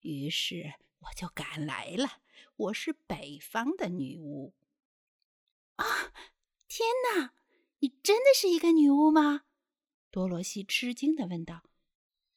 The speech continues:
“没错，是真的。”老女人回答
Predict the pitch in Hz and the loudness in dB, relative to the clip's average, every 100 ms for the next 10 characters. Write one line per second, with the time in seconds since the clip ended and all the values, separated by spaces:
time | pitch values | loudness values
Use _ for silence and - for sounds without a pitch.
0 | _ 254 226 - 175 - - 349 151 151 | _ -4 -4 -4 -10 -10 -10 -10 -10 -14
1 | - _ _ - - 427 453 143 - - | -20 _ _ -12 -4 0 0 0 -6 -12
2 | 147 156 - - - - _ _ _ _ | -12 -10 -12 -14 -18 -20 _ _ _ _
3 | - 151 165 185 147 143 156 - 135 180 | -14 -8 -2 -2 -2 -6 -6 -4 -6 -6
4 | 202 175 | -8 -10